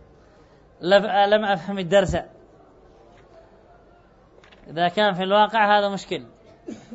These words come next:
قال، قال وهو قش-، قال، قال محمد بن محي الدين رحمه الله تعالى: "أنواع المفعول به". قال ابن أجروم: "وهو قسمان، ظاهر ومضمر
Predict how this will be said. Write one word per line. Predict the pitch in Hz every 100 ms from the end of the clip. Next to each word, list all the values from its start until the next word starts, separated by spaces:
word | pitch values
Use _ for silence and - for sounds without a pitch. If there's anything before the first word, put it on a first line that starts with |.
| - _ _ _ - - -
قال، | 180 226 247 254 269 277 214 196
قال | 233 269 277
وهو | 269 254 269 262
قش-، | 254 220
قال، | 247 233 247 269 269 226 208
قال | - 262 262 247
محمد | 233 254
بن | 247
محي | 233
الدين | 214 247 240
رحمه | 240 240 233 240
الله | 247 226
تعالى: | 233 240 247 254 269 277 - - - - _ 214
"أنواع | 247 247 247 262 269
المفعول | 277 262 262 269 254
به". | 240 185 - - - - - - _ - -
قال | 190 226 277
ابن | 285 285
أجروم: | 285 285 262 277 285 285
"وهو | 269 285 285
قسمان، | 285 226 240 254 269 277 240
ظاهر | 254 269 247 269
ومضمر | 269 262 254 269 262 262 226